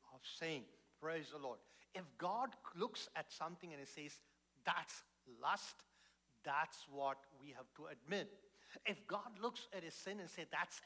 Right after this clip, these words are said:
envy, that's anger, that's jealousy, that's backbiting, that's gossiping," praise God, "that's murder, that's lying, that's thieving,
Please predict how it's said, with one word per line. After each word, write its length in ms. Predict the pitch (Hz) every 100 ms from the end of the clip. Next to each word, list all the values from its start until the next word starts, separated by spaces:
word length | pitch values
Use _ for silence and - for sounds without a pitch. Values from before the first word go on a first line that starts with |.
| -
envy, 500 | 190 202 190 156 - - - - -
that's 320 | 185 190 - - - -
anger, 420 | 214 214 202 156 - - - - -
that's 280 | 262 - - -
jealousy, 720 | - 220 214 226 - - 139 - - - -
that's 260 | 240 -
backbiting, 1000 | - 202 - - - - 226 208 170 120 - - -
that's 320 | - 214 - - -
gossiping," 840 | 196 220 233 - 220 - 185 139 - - - -
praise 360 | 170 226 220 -
God, 240 | 185 143 - -
"that's 320 | - 240 - 165
murder, 800 | 147 151 180 240 233 190 143 120 - -
that's 320 | 196 - - 156 160
lying, 540 | 170 208 214 160 123 - -
that's 280 | - 226 - -
thieving, 560 | 277 285 254 208 156